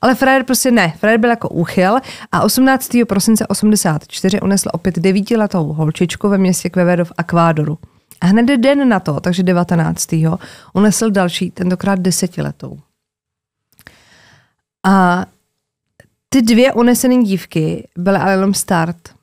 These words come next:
Od roku osmdesát čtyři do roku osmdesát šest znásilnil a zabil padesát čtyři dívek. A teď ten bizár. Ta policie, než si jako uvědomila,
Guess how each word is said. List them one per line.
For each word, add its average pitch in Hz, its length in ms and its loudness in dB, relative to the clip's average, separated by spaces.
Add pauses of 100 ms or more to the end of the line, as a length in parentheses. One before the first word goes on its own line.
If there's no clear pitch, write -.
(840)
Od - 240 -2
roku 247 320 0 (120)
osmdesát 233 680 0
čtyři 160 540 -2
do 190 100 0
roku 185 260 -2
osmdesát 247 720 0
šest - 420 -4 (140)
znásilnil 202 840 2
a 180 100 0
zabil 185 320 0 (120)
padesát 220 500 -2 (120)
čtyři 190 460 -4
dívek. 180 600 -6 (880)
A 190 80 -4
teď 202 320 -2
ten 214 240 2
bizár. 170 480 0 (680)
Ta 277 120 -2
policie, 277 640 -2
než 208 160 0
si - 120 -2
jako 226 200 -2
uvědomila, 208 720 0